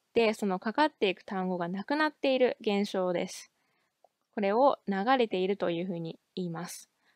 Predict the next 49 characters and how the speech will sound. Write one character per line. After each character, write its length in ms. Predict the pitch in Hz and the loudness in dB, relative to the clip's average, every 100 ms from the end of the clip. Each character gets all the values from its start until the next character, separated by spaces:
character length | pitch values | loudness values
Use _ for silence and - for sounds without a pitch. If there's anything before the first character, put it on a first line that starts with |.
| _ | _
こ 100 | - | -6
こ 120 | - | -2
で 120 | 208 185 | -2 2
は、 300 | 208 233 - _ _ - | 4 4 0 _ _ -10
か 140 | - | -4
か 140 | 208 233 | 0 0
り 200 | 220 - | 0 -2
結 220 | 220 196 | -4 -4
び 100 | 175 | -6
の 80 | 170 | -4
流 260 | 180 208 | -2 2
れ 100 | 269 | 2
が 140 | 262 175 - | 2 -2 -4
起 100 | 185 | -6
こ 100 | 165 | -8
っ 40 | |
て 160 | - 180 | -10 -8
い 100 | 170 | -8
ま 180 | 165 180 | -8 -10
す。 240 | - - _ _ _ _ _ _ _ _ _ _ | -12 -18 _ _ _ _ _ _ _ _ _ _
こ 120 | - | 0
こ 100 | 359 | 2
ま 120 | 359 | 2
で 100 | 277 | 0
平 220 | 208 226 | 0 -2
家 120 | 226 233 | 0 0
物 220 | 226 226 | 0 0
語 200 | 226 208 | 0 -2
に 220 | 175 175 | -6 -6
出 100 | 180 | -6
て 100 | 175 | -8
き 100 | - | -6
た 300 | - 247 - | 2 4 4
か 120 | 220 | -2
か 100 | 220 | -4
り 100 | 269 | -2
結 220 | 320 339 | -2 -2
び 120 | 226 170 | -2 -2
を 100 | - | -2
ま 160 | 185 | -4
と 80 | 214 | 0
め 140 | 220 | 0
て 320 | 208 262 269 - | 2 0 -2 -2
見 120 | 196 | -4
て 120 | 180 | -4
き 140 | 175 175 | -8 -8
ま 140 | 175 | -6
し 100 | - | -4
た。 200 | - 180 | 0 0